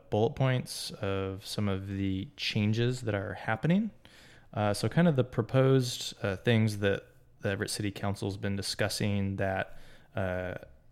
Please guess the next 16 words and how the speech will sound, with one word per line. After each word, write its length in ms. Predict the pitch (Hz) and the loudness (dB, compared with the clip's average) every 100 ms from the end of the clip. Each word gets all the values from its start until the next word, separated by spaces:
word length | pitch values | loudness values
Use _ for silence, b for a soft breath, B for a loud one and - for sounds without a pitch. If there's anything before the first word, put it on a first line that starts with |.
| _ 117 | _ 0
have 420 | 107 98 95 - | 2 2 -2 0
now 220 | 101 101 | 2 4
been 440 | 104 101 95 95 - - _ | 4 2 2 0 -4 -12 _
approved, 760 | - - 117 95 120 135 - - - | -8 0 2 2 0 -4 -12 -10 -2
uh, 220 | 98 95 | -2 0
are 380 | 107 107 104 117 B B - | 4 6 4 2 B B -6
eliminate 600 | - 104 123 135 143 147 | 0 4 6 6 6 4
any 340 | 113 117 117 110 | 4 4 4 2
special 720 | - - 113 - 104 101 101 - - | -4 -2 0 2 2 0 -4 -10 0
business 520 | 117 107 113 110 - | 2 2 2 0 0
license 540 | 101 104 - 113 107 101 | 0 0 0 -2 -4 -8
requirement, 800 | - - 113 110 120 - - - | -6 0 2 4 2 0 -6 -6
uh, 140 | 95 90 | -6 -4
for 260 | - 117 | -2 -2
food 240 | 107 117 104 | 0 -2 -2
trucks. 560 | - 120 - - - | 0 0 0 -8 -12